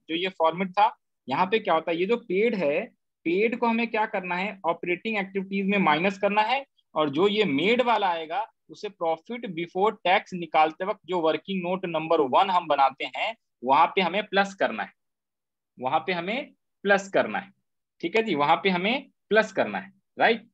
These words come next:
तो आ जाओ, यहाँ पे जो है, और बीडीसीडी कहीं नहीं जाता, तो ये हमारा profit before tax निकालते वक्त plus कर लेंगे और इसे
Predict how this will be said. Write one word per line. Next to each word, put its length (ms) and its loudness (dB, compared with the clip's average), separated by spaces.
तो 80 -4
आ 180 4
जाओ, 180 2
यहाँ 220 0
पे 160 -2
जो 120 0
है, 380 -4
और 140 4
बीडीसीडी 560 -2
कहीं 160 2
नहीं 120 -4
जाता, 280 -4
तो 160 -10
ये 280 -2
हमारा 360 4
profit 520 -4
before 400 0
tax 240 -2
निकालते 400 0
वक्त 240 -8
plus 200 -2
कर 160 0
लेंगे 380 -2
और 100 0
इसे 260 0